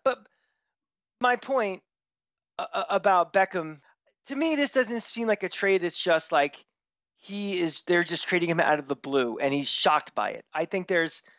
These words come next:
you know, I, we'll, we, we, maybe we'll know in the future, maybe we won't know, but it just seems like a pretty random move to trade him. I, I, again, for all of the penalties that the Giants are gonna be involved with this, I mean,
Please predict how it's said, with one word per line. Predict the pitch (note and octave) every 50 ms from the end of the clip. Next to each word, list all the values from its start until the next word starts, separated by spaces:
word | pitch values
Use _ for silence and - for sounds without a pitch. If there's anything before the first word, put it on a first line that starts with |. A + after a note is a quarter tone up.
| _ _ _ _ _ _ _ _
you | - E3+
know, | E3 D3
I, | - - F3+
we'll, | F3+ G#3 G#3 G#3 G3+ G3+
we, | G#3 G#3+ A3 A3 A3+ A3+ A#3
we, | A#3+ A#3+ - F#3
maybe | A#3+ A#3 A3+ A3 A#3
we'll | A3+ A3 A3
know | G#3+ G#3+ G#3 G#3+ G#3+
in | G#3+
the | G#3 G3
future, | - - G#3 G#3+ - - A3+ A3
maybe | F#3 F#3 F3+ F3+ G3
we | F#3+ F#3 F#3+
won't | F3+ F#3+ G3+ G#3 - D#3
know, | D3+ C#3 C#3
but | - D3 D3+
it | - E3
just | - G#3 F#3+ -
seems | - A3 A3 G#3+ G3+
like | G3+ F#3+ F#3
a |
pretty | F3 - G#3 G3 E3+
random | C#3+ C3 D3+ E3+ F3 F3+ F3+ F3+ E3+ E3+ E3 - _ _ _ _ _ _ _ _ _ _ _
move | - E3+ G3 A3 A3+ G#3+ -
to | - F#3 F3
trade | - - G3+ B3 C4
him. | D#3 G#2 - - _ _ _ _ _ _ _ _ _ _ _ _ _ _ - - _ _ _ _ _ _ _ _ _ _ _ _ _ - -
I, | F3+ G3+
I, | G#3 G#3+ G#3+ G#3 - _ _ _ _ _ -
again, | F#3+ G3 - C#4 B3+ G#3+ G#3 F#3+ _ _ _
for | - C4 B3
all | G#3+ B3 C4 C4+ C#4+ D4 C#4+
of | C4 G#3+
the | B3
penalties | A#3+ - - B3 A#3+ A#3+ A#3+ A3+ A3+ A3+ A3 G3 -
that | G3+ G3+ _
the | - F#3
Giants | - - G3+ F#3+ F#3+ F#3+ F#3 G3
are | F#3
gonna | F#3 F#3+
be | F3 F3+ F#3+
involved | F#3 F3+ G3 F#3+ A#3+ C4 G3+
with | D3 B2+ -
this, | A#2 A#2+ - -
I | D3+
mean, | D3+ D3+